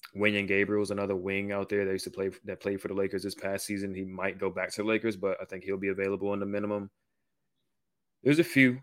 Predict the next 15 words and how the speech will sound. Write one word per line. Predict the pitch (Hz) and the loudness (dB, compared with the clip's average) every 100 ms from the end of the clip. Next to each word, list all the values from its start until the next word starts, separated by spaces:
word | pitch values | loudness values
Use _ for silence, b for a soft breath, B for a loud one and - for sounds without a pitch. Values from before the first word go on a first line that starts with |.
| _ 117 | _ 2
out | 107 | 4
there | 107 | 6
that | 101 101 | 6 4
can | 101 | 2
be | 98 | 0
used. | 98 92 95 - | 0 0 -2 -6
I | 98 | -6
mean, | 95 92 | -4 -4
I | 90 | -6
think | - 92 - | -6 -10 -10
Juan | 98 95 95 95 | -4 -2 0 -2
might | 95 95 90 | -2 -6 -4
be | 95 98 | -6 -6
end | |
up | 92 | -8